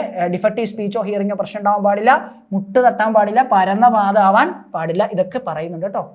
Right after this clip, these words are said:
നോക്കുക. Then ഫിസിക്കൽ എഫിഷ്യൻസി ടെസ്റ്റും, ആ, ന്റെ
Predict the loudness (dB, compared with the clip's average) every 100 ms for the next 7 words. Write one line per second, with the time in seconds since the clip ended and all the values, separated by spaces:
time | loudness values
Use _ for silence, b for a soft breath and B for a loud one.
0 | -16 -14 -14 -16 _ _ _ _ -8 -8
1 | -8 b b b -10 -2 6 6 6 4
2 | 2 2 0 0 -2 -6 -8 -6 -4 -2
3 | -2 -2